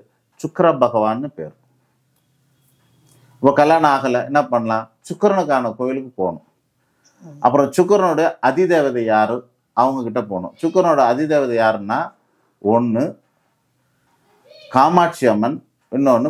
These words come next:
மகாலட்சுமி. அப்படியே இன்னும் கொஞ்சம் போனா இந்திராணின்னு சொல்லலாம். இந்த மாதிரி இப்ப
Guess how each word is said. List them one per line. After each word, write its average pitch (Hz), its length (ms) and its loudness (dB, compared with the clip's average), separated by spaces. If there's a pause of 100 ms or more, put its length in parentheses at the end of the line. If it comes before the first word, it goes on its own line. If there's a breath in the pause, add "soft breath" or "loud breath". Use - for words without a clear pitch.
(140)
மகாலட்சுமி. 120 640 -2 (1600)
அப்படியே 160 280 6
இன்னும் 160 220 2
கொஞ்சம் 139 220 -2
போனா 151 160 2 (100)
இந்திராணின்னு 135 560 2
சொல்லலாம். 85 320 -6 (260)
இந்த 131 160 2
மாதிரி 131 280 2
இப்ப 139 120 0